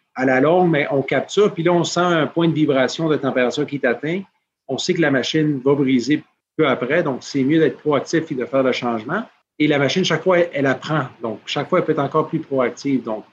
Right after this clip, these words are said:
et de laisser justement la machine aller voir, « OK, c'est quoi les, euh, les pièces en maintenance qui sont en inventaire ? » S'il en manque, de le commander tout de suite et aussi de,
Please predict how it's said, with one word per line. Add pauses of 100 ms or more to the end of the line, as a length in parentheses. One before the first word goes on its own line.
(240)
et
de
laisser
justement
la
machine
aller
voir, «
OK,
c'est
quoi
les,
euh,
les
pièces
en
maintenance
qui
sont
en
inventaire ? »
S'il
en
manque,
de
le
commander
tout
de
suite (360)
et
aussi
de,